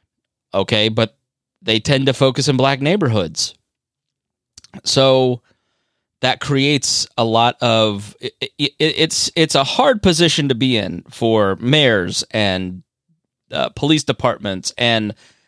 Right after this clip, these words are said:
regular citizens, right? Because if you're in one of these high crime areas and you're unable to move out and subject to the crime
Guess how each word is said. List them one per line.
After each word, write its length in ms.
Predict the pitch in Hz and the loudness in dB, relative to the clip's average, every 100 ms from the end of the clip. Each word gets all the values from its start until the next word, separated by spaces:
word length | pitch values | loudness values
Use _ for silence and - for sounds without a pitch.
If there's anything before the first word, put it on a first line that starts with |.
| _ _ _ _ | _ _ _ _
regular 500 | 120 165 156 156 151 | 0 2 4 4 4
citizens, 760 | 131 160 127 - 101 82 82 120 | 4 2 2 0 -2 -4 -6 0
right? 340 | 110 123 - | 2 2 0
Because 480 | 120 117 123 123 113 131 | -4 0 0 0 -2 -6
if 120 | 117 | -2
you're 160 | 120 120 | 0 2
in 300 | 151 165 160 | 2 2 2
one 140 | 156 | 2
of 100 | 139 | 2
these 220 | 135 127 - _ _ | 0 -2 -6 _ _
high 220 | - 135 135 | -4 -2 -2
crime 280 | 143 123 117 | 0 0 2
areas 440 | 123 117 113 104 | 2 2 2 0
and 160 | 104 104 | -2 0
you're 140 | 104 131 | 0 0
unable 380 | 127 123 117 | 0 0 0
to 80 | 107 | -2
move 200 | 107 101 | -4 0
out 360 | 110 104 82 - _ _ _ _ _ _ _ _ _ | 2 2 0 -6 _ _ _ _ _ _ _ _ _
and 360 | 113 104 98 95 | 0 0 0 -2
subject 640 | - 156 151 127 120 - | 0 0 0 2 0 0
to 100 | 120 | 0
the 80 | 107 | -2
crime 640 | - 110 95 92 98 | 0 0 2 0 -2